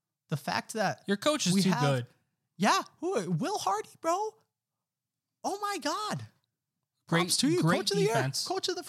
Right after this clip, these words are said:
Speaker 2: I would
Speaker 1: freaking
Speaker 2: give
Speaker 1: year.
Speaker 2: it to him
Speaker 1: Yeah.
Speaker 2: now.
Speaker 1: Who would have thought a, a, a team with Lauri Markkanen
Speaker 2: Yep.
Speaker 1: and Jordan Clarkson
Speaker 2: Yep.
Speaker 1: starting
Speaker 2: Yep.
Speaker 1: would have as decent of a decent de-, defense as
Speaker 2: I'd
Speaker 1: they
Speaker 2: say
Speaker 1: do?
Speaker 2: above average.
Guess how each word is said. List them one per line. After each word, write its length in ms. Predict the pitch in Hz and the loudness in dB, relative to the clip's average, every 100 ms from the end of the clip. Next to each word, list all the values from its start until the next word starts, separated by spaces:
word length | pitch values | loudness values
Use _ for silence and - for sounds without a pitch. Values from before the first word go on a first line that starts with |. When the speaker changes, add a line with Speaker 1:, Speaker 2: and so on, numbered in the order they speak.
| 180 | 0
Speaker 2:
I 120 | 285 | 2
would 60 | 269 | 2
Speaker 1:
freaking 40 | |
Speaker 2:
give 80 | 180 | 0
Speaker 1:
year. 80 | 151 | 0
Speaker 2:
it 80 | |
to 100 | 151 | 0
him 100 | 165 | 0
Speaker 1:
Yeah. 80 | 185 | 2
Speaker 2:
now. 240 | 233 127 - | 2 -2 0
Speaker 1:
Who 80 | 196 | -2
would 140 | 247 | 0
have 100 | 262 | -2
thought 420 | - 156 190 220 - | 0 2 2 -2 -6
a, 460 | 139 139 135 123 113 _ _ _ - | 0 2 4 2 -2 _ _ _ -2
a, 160 | 135 135 | -2 0
a 80 | 147 | 0
team 300 | - 180 180 | 2 2 2
with 320 | 139 123 - - | 2 0 -6 -20
Lauri 340 | 135 131 175 180 | -6 -2 2 4
Markkanen 600 | 143 135 208 208 226 214 | 4 2 2 2 0 -2
Speaker 2:
Yep. 140 | 127 | 0
Speaker 1:
and 120 | 131 135 | 2 4
Jordan 360 | 139 147 165 | 4 4 2
Clarkson 460 | - 139 147 190 185 | 0 0 2 2 4
Speaker 2:
Yep. 100 | 120 | 4
Speaker 1:
starting 640 | 117 117 123 156 220 254 - _ _ - | 2 4 2 2 0 -2 -8 _ _ -6
Speaker 2:
Yep. 200 | 117 143 | -2 0
Speaker 1:
would 220 | 160 139 _ _ _ _ _ 147 | 0 -2 _ _ _ _ _ -4
have 280 | 160 143 - | -2 -2 -2
as 220 | 139 139 | 2 2
decent 420 | 117 247 180 233 170 | 2 2 2 2 2
of 160 | 139 | 0
a 60 | 135 | 0
decent 400 | 135 180 - - 143 127 | 2 0 0 -4 -10 -6
de-, 160 | 139 143 139 131 - | -2 0 0 0 -2
defense 560 | 120 190 - 120 117 - - | 0 2 2 0 2 0 2
as 120 | 139 | 2
Speaker 2:
I'd 80 | 135 | 4
Speaker 1:
they 40 | |
Speaker 2:
say 160 | 165 131 | 4 4
Speaker 1:
do? 60 | |
Speaker 2:
above 240 | 139 156 160 | 4 2 2
average. 480 | 160 123 117 - | 2 -2 -6 -10